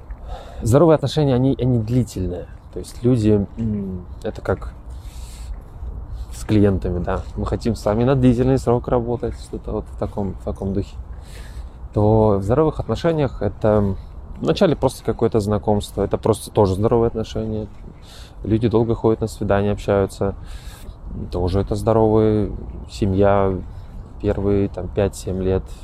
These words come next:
и все двадцать-тридцать. Тоже это все может быть здоровыми отношениями, если же соблюдаются вот некие здоровые принципы. И там, э, что очень важно,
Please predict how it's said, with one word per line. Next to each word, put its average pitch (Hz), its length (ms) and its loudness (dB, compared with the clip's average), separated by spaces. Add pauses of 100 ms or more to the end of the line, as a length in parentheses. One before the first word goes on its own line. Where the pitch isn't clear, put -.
(340)
и - 480 -10
все - 200 -4
двадцать-тридцать. 98 760 0 (1080)
Тоже 147 280 8
это 95 240 0
все 147 520 4 (960)
может 117 260 4
быть 107 180 2
здоровыми 131 420 6
отношениями, 107 600 2
если 113 360 2
же 110 200 0
соблюдаются 104 600 0
вот 87 100 -10
некие 92 320 -2
здоровые 92 400 2
принципы. - 400 -4 (960)
И - 60 -10
там, 185 280 4 (160)
э, 92 460 0
что 113 280 4
очень 107 260 2
важно, 131 360 2